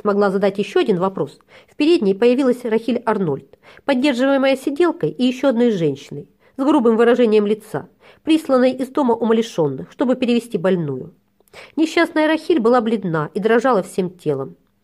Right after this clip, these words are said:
«О, миледи, миледи!» воскликнула она. «Не позволяйте ему увести меня от вас. Я не сумасшедшая, право, не сумасшедшая.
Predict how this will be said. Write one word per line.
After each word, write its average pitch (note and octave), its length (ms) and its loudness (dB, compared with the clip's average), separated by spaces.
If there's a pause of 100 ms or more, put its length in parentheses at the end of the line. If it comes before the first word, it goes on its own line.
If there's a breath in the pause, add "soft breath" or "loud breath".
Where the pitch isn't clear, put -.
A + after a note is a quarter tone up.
(380 soft breath)
«О, D#4 80 2
миледи, C#4 680 0
миледи!» D4 680 4
воскликнула G3+ 520 0
она. F3 260 -2 (320 loud breath)
«Не D#4+ 80 2
позволяйте D4 600 2
ему A3 100 4
увести A3 340 0
меня G3 220 2
от F#3 120 -6
вас. D#3+ 300 -6 (300)
Я D4+ 100 2
не D#4 80 4
сумасшедшая, C#4+ 800 -2 (160)
право, B3 280 0
не A3 100 2
сумасшедшая. C4+ 800 -2